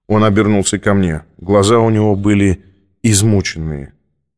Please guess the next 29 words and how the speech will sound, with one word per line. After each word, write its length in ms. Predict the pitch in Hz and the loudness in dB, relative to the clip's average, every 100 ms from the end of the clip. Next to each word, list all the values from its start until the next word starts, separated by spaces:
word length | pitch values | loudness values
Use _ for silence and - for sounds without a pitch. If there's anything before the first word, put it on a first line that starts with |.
| _ _ | _ _
«Так 340 | 107 - - - | -6 -4 -8 -2
отвезти 500 | 101 90 110 - 127 | 0 0 0 0 0
вам 180 | 107 82 | 0 -2
книги?» 440 | - 92 78 76 _ _ _ _ _ _ _ _ - | -2 -4 -4 -12 _ _ _ _ _ _ _ _ -8
«Да 160 | 104 | 0
нет», — 200 | 151 170 - | 2 2 0
сказал 360 | 120 98 92 | 0 0 0
я, — 240 | 85 78 76 | -2 -6 -8
«куда 280 | - 110 151 | -6 0 0
я 220 | 139 95 | 2 0
все 260 | 80 - 110 | -2 -4 -2
это 180 | 98 90 | -2 -2
дену?» 380 | 87 85 78 - _ _ _ _ _ _ _ - | -2 -4 -4 -8 _ _ _ _ _ _ _ -4
«Тогда 260 | 98 131 | 0 0
пошел 440 | 123 123 104 151 123 | 2 0 0 2 0
вон», — 400 | 85 90 87 78 | 0 -2 -2 -4
сказал 380 | - 82 78 78 | -8 -8 -8 -10
шофер. 420 | 85 80 78 73 _ _ - | -10 -10 -10 -14 _ _ -2
«Минца 340 | 131 131 - 117 | 0 2 2 2
взял? 420 | 117 156 131 - _ _ | 2 2 0 -4 _ _
Вот 240 | 113 117 - | -2 0 2
пойди 400 | 123 120 151 123 | 2 2 0 0
и 40 | |
заверни 480 | 98 117 113 110 104 | 0 0 2 0 0
в 60 | |
него 240 | 95 92 87 | 0 0 -2
свои 360 | - 98 92 - _ _ | -2 0 -2 -6 _ _
грязные 600 | 95 113 110 104 82 101 | -4 0 2 2 2 -2
подштаники». 840 | - 107 - - 90 76 76 - | 0 -2 -2 -2 -2 -2 -6 -14